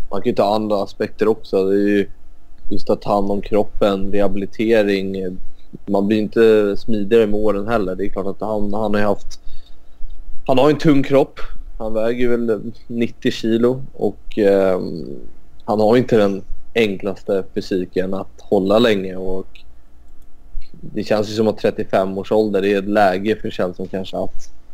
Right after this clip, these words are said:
ställa, eh, sig på sidan om man tänker fysiska aspekten också. Men, ja, Kim Källström, att han ens spelar en säsong i Djurgården, det trodde man inte, och jag,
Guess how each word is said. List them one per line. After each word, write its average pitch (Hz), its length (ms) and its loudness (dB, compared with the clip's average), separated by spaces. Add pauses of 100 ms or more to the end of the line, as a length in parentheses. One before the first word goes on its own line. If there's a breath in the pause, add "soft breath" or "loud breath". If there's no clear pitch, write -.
(280)
ställa, 98 560 2 (200)
eh, 90 440 -8
sig 90 240 0
på - 80 -12
sidan 95 420 -2 (800)
om - 80 -4
man 92 140 2
tänker 98 220 -4 (400)
fysiska 107 400 4
aspekten - 400 0
också. 92 340 -4
Men, 113 320 4 (1300 soft breath)
ja, 127 320 2
Kim 131 220 -2
Källström, 131 500 2
att 127 120 2
han 127 140 0
ens 120 160 6
spelar 127 460 4
en 120 120 2
säsong 110 420 0
i 110 60 -2
Djurgården, 113 340 2
det 107 80 0
trodde 104 300 0
man 113 140 4
inte, 101 200 0
och 98 140 0
jag, 101 160 2